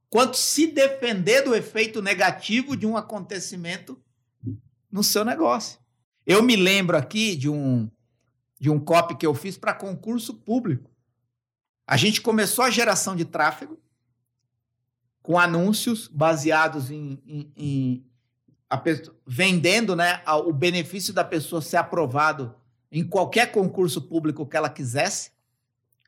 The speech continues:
Na mesma semana que a gente começou a geração de tráfego, o ministro da Economia e o presidente da República falaram que iam acabar com os concursos públicos. O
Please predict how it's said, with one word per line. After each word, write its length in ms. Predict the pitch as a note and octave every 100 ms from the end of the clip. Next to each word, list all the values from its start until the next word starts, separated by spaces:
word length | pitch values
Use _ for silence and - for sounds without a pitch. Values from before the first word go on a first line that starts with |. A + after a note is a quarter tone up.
| _
Na 180 | C#3+ D#3
mesma 400 | D3+ G3 G3+ G#3
semana 500 | - F3+ E3+ D#3+ D3+
que 80 | D3
a 60 |
gente 240 | C#3+ D3 -
começou 400 | C#3+ C#3 B2+ C#3
a 40 |
geração 420 | C3 C3 B2+ C3
de 80 | C3
tráfego, 680 | B2+ C3+ D3+ E3+ E3 F#3+ - _ _ _ _
o 100 | D3+
ministro 500 | D#3+ D#3 E3 D#3 E3
da 160 | D3 D3
Economia 760 | D3 D#3 D3 C#3 D3 F#3 G#3+ -
e 160 | A3+
o 80 | C4+
presidente 560 | C4 F#3+ D#3 D3+ E3+ E3
da 100 | D3+
República 560 | D3+ C#3+ E3 F#3 F#3
falaram 520 | F3+ F#3+ D#3 D#3 F3 F3
que 140 | E3
iam 360 | D3+ E3+ F#3+ - _ _ _ _ _ _ _ _ _ _ -
acabar 640 | D#3 - F3+ D3 D#3 D3+
com 60 |
os 120 | B2 -
concursos 400 | A#2 - A#2 -
públicos. 360 | - - - _ _ _ _ _ _ _ _ _ _ _ _ _ _ _
O 40 | -